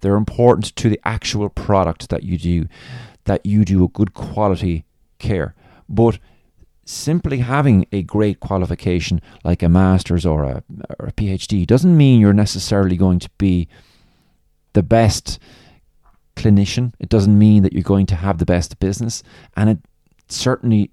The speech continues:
is not something that's going to guarantee you that your patients come in the door. Other factors, customer service,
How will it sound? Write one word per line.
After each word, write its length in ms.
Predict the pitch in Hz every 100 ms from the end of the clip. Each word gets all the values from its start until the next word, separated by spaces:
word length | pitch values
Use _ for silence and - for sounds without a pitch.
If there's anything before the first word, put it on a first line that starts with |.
| -
is 120 | 107
not 300 | 110 107 104
something 380 | - 95 - 87
that's 180 | 87 -
going 280 | 92 92
to 100 | -
guarantee 540 | 87 87 87 82 101 87
you 80 | 87
that 160 | -
your 100 | 87
patients 360 | 90 82 - 160
come 180 | - 82
in 100 | 78
the 100 | 73
door. 300 | 85 67 - _ _ _ - _ _ _ _ _ -
Other 240 | 127 113
factors, 560 | - 95 85 90 85 -
customer 480 | - 110 - 104
service, 640 | 98 - 92 90 95 -